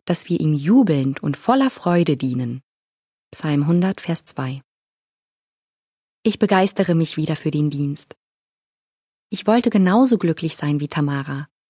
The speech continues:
aber dafür musste ich einiges ändern. Es dauerte allerdings noch eine Weile, bis ich es Schritt für Schritt in Angriff nahm. Ich bereitete mich auf den Dienst vor und war von Zeit zu Zeit Hilfspionier. So fühlte ich mich sicherer und weniger nervös.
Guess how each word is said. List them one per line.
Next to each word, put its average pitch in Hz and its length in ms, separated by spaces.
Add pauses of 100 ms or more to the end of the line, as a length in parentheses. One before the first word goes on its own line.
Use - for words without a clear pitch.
(340)
aber 170 180
dafür 262 580 (120)
musste 208 280
ich - 180
einiges 202 400
ändern. 147 500 (640)
Es - 140
dauerte 262 400
allerdings 170 540
noch 185 120
eine 180 260
Weile, 185 380 (340)
bis 202 180
ich 202 120
es - 200
Schritt - 260
für 240 140
Schritt - 280
in 196 100
Angriff 170 440
nahm. 139 340 (840)
Ich - 160
bereitete 202 460
mich 196 180
auf 170 100
den 156 180
Dienst 156 360
vor 208 360
und 180 200
war 165 180
von 160 200
Zeit 208 260
zu 254 100
Zeit 208 300
Hilfspionier. 147 760 (640)
So 254 140
fühlte 262 340
ich 214 160
mich 202 140
sicherer 160 440
und 151 180
weniger 180 340
nervös. 151 540